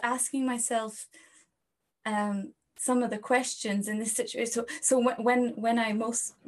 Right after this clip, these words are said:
most of the time, if I'm thinking of tours events, yeah, it's in a situation where things are getting a bit stressful. They're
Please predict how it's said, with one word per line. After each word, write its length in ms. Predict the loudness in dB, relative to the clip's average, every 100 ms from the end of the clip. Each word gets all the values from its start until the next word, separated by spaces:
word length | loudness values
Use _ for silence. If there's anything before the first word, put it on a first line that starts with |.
| -14 -12 -4
most 460 | -2 0 -2 -6
of 80 | -6
the 80 | -4
time, 260 | 0 0 0
if 120 | 0
I'm 100 | -4
thinking 360 | -2 -6 -4
of 120 | -6 -6
tours 320 | -2 0 0
events, 400 | 2 0 0 -2
yeah, 160 | 0 2
it's 240 | -2 -2
in 100 | 0
a 60 | 0
situation 640 | 0 -6 0 0 0 -2
where 260 | 0 -2 -2 -10 -14 -14 -16 -18 -20 -20 _ _ _ _ _ 2
things 240 | 6 8 8
are 40 |
getting 280 | 8 10 10
a 20 |
bit 180 | 10 8
stressful. 720 | 6 4 4 2 4 6 4
They're 220 | 2 0